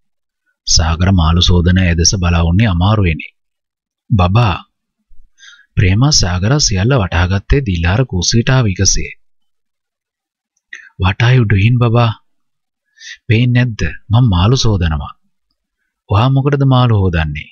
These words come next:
මේ ප්‍රේමා ඉන්නේ. එන්න බබා." "මං ප්‍රේමට වෙන වැඩක් දීලා තියෙන්නේ.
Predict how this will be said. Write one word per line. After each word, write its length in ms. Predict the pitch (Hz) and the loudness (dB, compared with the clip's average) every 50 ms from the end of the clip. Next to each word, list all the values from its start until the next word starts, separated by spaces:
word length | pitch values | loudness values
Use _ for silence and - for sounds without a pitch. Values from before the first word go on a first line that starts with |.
| _ | _
මේ 180 | _ 107 120 127 | _ 0 0 0
ප්‍රේමා 420 | - - 92 87 92 107 120 117 | 0 0 0 2 2 2 2 2
ඉන්නේ. 400 | 101 101 104 117 120 117 113 - - - _ _ _ | 2 2 0 2 0 0 0 -4 -8 -18 _ _ _
එන්න 200 | - 104 107 123 131 | -2 0 2 2 2
බබා." 380 | 123 117 120 110 117 117 113 110 - _ _ - _ _ _ _ _ _ _ _ _ _ _ _ _ _ _ _ - - _ _ _ | 2 2 0 0 0 0 -2 -2 -6 _ _ -20 _ _ _ _ _ _ _ _ _ _ _ _ _ _ _ _ -20 -20 _ _ _
"මං 180 | - 113 135 143 | -2 0 0 0
ප්‍රේමට 380 | 139 98 85 87 92 110 123 | 0 -2 -2 0 0 0 0
වෙන 220 | 139 101 90 90 95 | 0 0 0 0 0
වැඩක් 300 | 101 104 107 113 101 98 | 0 2 0 0 0 0
දීලා 280 | - 104 98 95 - | 0 0 0 0 2
තියෙන්නේ. 420 | - 110 113 95 85 82 76 - | 2 2 2 0 -2 -4 -6 -10